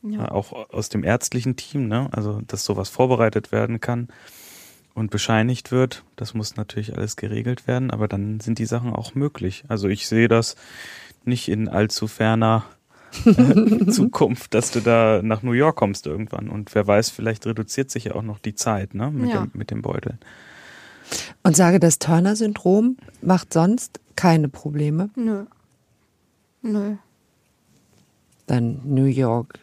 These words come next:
Speaker 2: New
Speaker 3: is
Speaker 2: York,
Speaker 3: calling
Speaker 2: New
Speaker 3: for
Speaker 2: York.
Speaker 3: you.
Speaker 2: <laughs> Und
Speaker 1: Ja.
Speaker 2: kannst du denn auch anderen Betroffenen nochmal einen Tipp geben? Äh, du hast jetzt, äh, gerade angefangen, ins Berufsleben durchzustarten. Ähm,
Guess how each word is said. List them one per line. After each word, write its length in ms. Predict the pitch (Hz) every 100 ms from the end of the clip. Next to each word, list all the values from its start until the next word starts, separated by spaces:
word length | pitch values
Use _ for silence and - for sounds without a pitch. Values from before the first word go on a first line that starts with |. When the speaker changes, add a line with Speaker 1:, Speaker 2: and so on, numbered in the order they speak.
| -
Speaker 2:
New 140 | 117 117
Speaker 3:
is 80 | 139
Speaker 2:
York, 220 | 156 139 139
Speaker 3:
calling 100 | 127 127
Speaker 2:
New 120 | 131
Speaker 3:
for 160 | 113 131
Speaker 2:
York. 100 | 123
Speaker 3:
you. 240 | 127 131 214 269 269 -
Speaker 2:
<laughs> 320 | 262 - 254 - - - - - - - - -
Und 280 | 139 139
Speaker 1:
Ja. 300 | 247 208 202 - - - -
Speaker 2:
kannst 340 | 139 143 -
du 40 |
denn 340 | 170 165 156 127
auch 220 | - 127 -
anderen 320 | 131 147 131
Betroffenen 520 | 120 - 127 135 123
nochmal 220 | 123 127
einen 100 | 113
Tipp 280 | - 135 -
geben? 320 | 139 131 131 - - - - - _ -
Äh, 240 | 120 117
du 120 | 110 123
hast 180 | 123 -
jetzt, 400 | 127 - - -
äh, 260 | 120 117
gerade 380 | 110 113 123 131
angefangen, 580 | 117 123 - 123 120 120
ins 200 | 107 -
Berufsleben 720 | 110 123 127 - 123 123 117
durchzustarten. 1080 | 120 117 - - 117 - 120 123 - 123 117 - - - - _ -
Ähm, 540 | 117 117 113 110